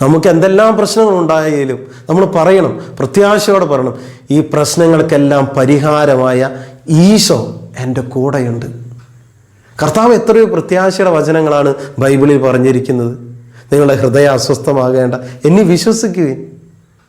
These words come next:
ഭയപ്പെടേണ്ട, ഞാൻ നിങ്ങളുടെ കൂടെയുണ്ട്. നിങ്ങളുടെ ദുഃഖം സന്തോഷമായിട്ട് മാറും, ഞാൻ നിന്നെ സുഖപ്പെടുത്തുന്ന കർത്താവാണ്, ഞാൻ നിന്നെ രക്ഷിക്കും, അനുഗ്രഹിക്കും." എന്തെല്ലാം വാഗ്ദാനങ്ങളും പ്രത്യാശയുടെ വാക്യങ്ങളുമാണ്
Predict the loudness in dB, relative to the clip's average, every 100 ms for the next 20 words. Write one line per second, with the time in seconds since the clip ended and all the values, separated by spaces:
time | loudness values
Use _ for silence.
0 | _ _ _ -2 0 2 2 0 2 2
1 | 2 0 0 0 0 -2 -2 0 0 0
2 | -4 -10 -16 -20 _ _ _ _ _ -2
3 | 2 4 2 2 0 2 0 2 0 0
4 | 0 2 2 0 0 -2 -6 -16 -20 _
5 | _ _ _ _ _ _ _ -2 2 2
6 | 2 0 0 0 0 0 2 2 0 -2
7 | 0 0 0 -2 -6 -14 -20 _ _ _
8 | _ _ _ -6 0 2 4 4 2 -2
9 | -10 -2 -2 0 -2 -2 -2 -4 -6 -6
10 | 0 2 4 2 2 0 -6 -6 -18 -18
11 | -8 -2 0 2 2 2 0 0 0 2
12 | 2 0 0 -2 0 0 0 0 0 0
13 | -6 -6 -2 0 0 2 4 4 2